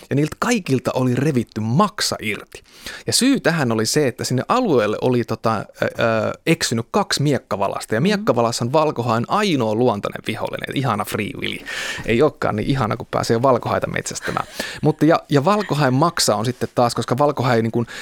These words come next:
Speaker 1: ö, varastoi niin kuin suuren osan siitä ravinnosta saamastaan
Speaker 2: Mm-hmm.
Speaker 1: energiasta, niin maksaa, niin sehän on todella semmoinen ravintorikas. Niin nämä miekkavalathan, sehän on heille kuin uppopaistettu marspatukka, niin ne osaa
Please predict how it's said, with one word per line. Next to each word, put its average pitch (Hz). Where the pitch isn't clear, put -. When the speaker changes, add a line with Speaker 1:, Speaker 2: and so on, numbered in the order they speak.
Speaker 1:
ö, 107
varastoi 120
niin 107
kuin 117
suuren 135
osan 117
siitä 117
ravinnosta 123
saamastaan 147
Speaker 2:
Mm-hmm. 156
Speaker 1:
energiasta, 117
niin 143
maksaa, 110
niin 113
sehän 165
on 123
todella 120
semmoinen 107
ravintorikas. 110
Niin 135
nämä 156
miekkavalathan, 120
sehän 147
on 117
heille 131
kuin -
uppopaistettu -
marspatukka, 113
niin 117
ne 139
osaa 160